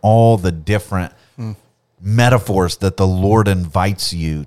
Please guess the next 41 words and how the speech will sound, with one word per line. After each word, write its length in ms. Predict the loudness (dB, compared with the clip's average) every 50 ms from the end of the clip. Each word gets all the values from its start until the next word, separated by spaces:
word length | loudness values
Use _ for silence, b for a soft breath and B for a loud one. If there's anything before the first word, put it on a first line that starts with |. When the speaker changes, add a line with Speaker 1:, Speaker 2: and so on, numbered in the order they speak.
| _
Speaker 1:
to 140 | -4 -4 -2
see 260 | -2 -2 -4 -4 -4
him 220 | -2 -4 -4 -6 -6
as, 240 | -8 -10 -12 -12 -8
that 160 | -8 -6 -2
he's 240 | -2 -2 -2 -2 -4
your 80 | -8
fortress, 760 | -8 -8 -8 -4 0 0 0 0 -2 -10 -10 -10 -10 -8 -6
he's 240 | -4 -4 -4 -6 -6
your 80 | -8
surrounding 720 | -8 -6 -2 -2 -2 0 0 2 2 4 2 2 0 -2 -2
wall, 300 | -2 -4 -4 -4 -6 -8
he's 260 | -8 -8 -8 -8 -6
your 140 | -6 -6 -6
shield, 760 | -6 -6 -6 -4 -2 0 2 2 2 2 2 0 -4 -8 -12 B B B B B B B B B
you 100 | -4 -2
know, 140 | -2 -2 -4 -2
all 500 | 2 4 4 6 6 6 8 8 6 6
of 160 | 6 4 2
these, 320 | 2 0 2 2 0 -2 -2
these 200 | -2 -2 -2 -2
are 80 | -6 -6
refuge. 840 | -4 -2 0 2 2 2 0 -2 -2 -2 0 0 0 -2 -4 -8
It's 160 | -12 -10 -6
all 220 | -2 2 2 2 2
kind 260 | 0 0 0 2 2
of 140 | 2 0 -2 b b b b b b b b b b b
metaphors 680 | -4 0 2 2 4 2 2 0 0 0 0 0 -2 -2
where 140 | -2 0 0
you 320 | -2 -2 -2 -2 -2 -2 -2
get 280 | -2 -2 -4 -4 -4 -4
to 100 | -4 -2
be 200 | -2 -4 -4 -4
safe 540 | -6 -6 -4 -2 -2 -2 -2 -2 -4 -8 -8 -4
and 200 | -4 -4 -4 -6
quiet 760 | -10 -12 -10 -6 -4 -2 0 0 2 2 2 0 -2 -4 -6 -4
and 300 | -2 -2 -2 -2 -4 -6
at 320 | -4 -4 -4 -4 -6 _ -6
peace 680 | -6 -6 -6 -4 -2 0 0 0 0 -2 -2 -6 -6 -4
and 300 | -4 -4 -2 -2 -2 0
rest, 480 | 0 2 2 0 -2 -4 -8 -12 -14